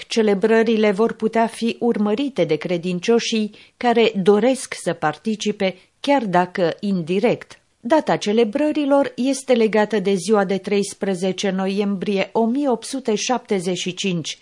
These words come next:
când, la Pompei, pe atunci o vale abandonată,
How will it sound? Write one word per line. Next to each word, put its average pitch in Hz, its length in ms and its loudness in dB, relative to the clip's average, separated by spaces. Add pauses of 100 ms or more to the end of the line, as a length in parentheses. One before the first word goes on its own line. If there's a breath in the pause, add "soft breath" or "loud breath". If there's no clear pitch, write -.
când, 226 440 2
la 254 260 4
Pompei, 190 580 -2 (200 soft breath)
pe - 80 0
atunci 208 460 2
o 180 100 0
vale 180 460 0
abandonată, 180 920 -2